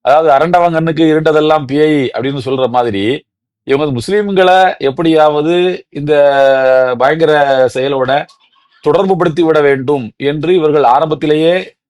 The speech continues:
நினைத்து கொண்டிருந்தார்கள். அதற்காக இவர்கள் வந்து கண்ணில் கடப்படக்கூடிய காட்சிகளை எல்லாம், அது அரபு சொற்களை எல்லாம் தீவிரவாத முழக்கமாக இவங்க காட்ட முற்படுறாங்க.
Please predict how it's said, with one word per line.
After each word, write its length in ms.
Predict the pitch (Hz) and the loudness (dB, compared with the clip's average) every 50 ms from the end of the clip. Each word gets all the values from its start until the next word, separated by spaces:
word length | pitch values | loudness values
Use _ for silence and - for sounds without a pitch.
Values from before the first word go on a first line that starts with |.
| _ _ | _ _
நினைத்து 300 | - 143 160 151 143 156 | -4 -2 -2 -2 -2 -4
கொண்டிருந்தார்கள். 680 | 131 143 135 135 120 104 113 104 92 90 95 92 90 - _ _ _ _ _ _ _ _ _ | -4 -2 -2 -2 -4 0 0 0 0 0 -4 -6 -6 -10 _ _ _ _ _ _ _ _ _
அதற்காக 580 | 120 123 151 156 143 165 175 180 185 202 196 | -2 0 0 0 2 2 2 2 2 2 2
இவர்கள் 260 | 180 170 170 160 165 160 | 2 2 2 2 2 2
வந்து 280 | 156 151 156 185 180 | 2 2 2 0 0
கண்ணில் 320 | - 147 147 170 185 175 156 | 0 0 -2 0 -2 -2 -2
கடப்படக்கூடிய 680 | 156 147 151 147 135 151 143 147 131 147 151 147 139 | 0 0 0 0 -2 -2 -2 -2 -2 -2 -2 -2 0
காட்சிகளை 480 | 113 135 139 147 120 147 143 135 131 127 | 0 0 0 0 -2 -2 -2 -2 0 0
எல்லாம், 460 | 123 120 127 143 165 175 170 160 143 | 0 0 0 0 0 0 -2 -4 -8
அது 180 | - 131 131 131 | -6 -2 0 2
அரபு 280 | 127 135 151 160 160 123 | 2 2 0 -2 -4 -4
சொற்களை 360 | - 139 127 123 139 131 127 | -6 -6 -4 -4 -2 -2 0
எல்லாம் 440 | 123 127 139 151 151 143 135 127 113 | 0 0 0 0 0 0 -2 -4 -6
தீவிரவாத 460 | - 147 156 147 139 135 131 127 123 | -6 -6 -4 0 0 0 0 0 -2
முழக்கமாக 480 | 117 123 127 120 131 117 117 120 127 | -4 -4 -6 -6 -6 -6 -6 -4 -2
இவங்க 200 | 123 113 110 110 | -2 -2 -4 -6
காட்ட 280 | 101 113 113 113 113 113 | -4 -4 -6 -4 -4 -6
முற்படுறாங்க. 640 | 101 107 98 - 113 110 98 98 92 87 98 - | -6 -6 -8 -6 -6 -6 -4 -4 -4 -2 -2 -2